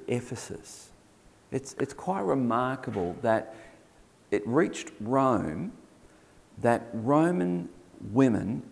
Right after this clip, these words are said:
in Ephesus were behaving in a way unbecoming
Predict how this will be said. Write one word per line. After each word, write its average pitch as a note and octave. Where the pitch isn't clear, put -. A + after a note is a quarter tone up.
in D3+
Ephesus -
were A2+
behaving E3+
in C3+
a B2+
way G2
unbecoming C#3